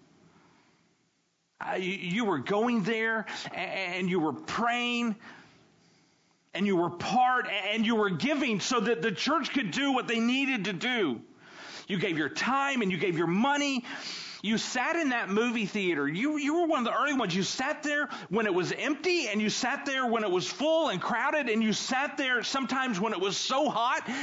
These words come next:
that you wanted the people beside you to just leave. You sat there when the air conditioner didn't work or when it dripped on you. You sat there through all of that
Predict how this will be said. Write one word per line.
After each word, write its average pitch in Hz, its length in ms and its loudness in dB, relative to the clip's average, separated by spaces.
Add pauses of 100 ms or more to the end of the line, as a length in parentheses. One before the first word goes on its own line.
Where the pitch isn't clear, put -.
that 226 100 0
you 226 120 4
wanted 262 360 4
the 240 80 -2
people 262 260 0
beside 233 460 0
you 302 100 2
to 202 160 -2
just 185 220 0
leave. 269 500 2 (880)
You 240 140 2
sat 302 340 -2
there 254 180 2
when 233 320 0
the 226 140 -2
air 233 160 2
conditioner 269 460 0
didn't 208 320 0
work 294 320 2
or 233 180 2
when 254 140 2
it 214 120 -2
dripped 269 440 0
on 311 260 2
you. 311 140 2
You 240 260 0
sat 277 320 -2
there 269 160 0
through 254 220 0
all 269 340 2
of 233 120 0
that 220 300 -2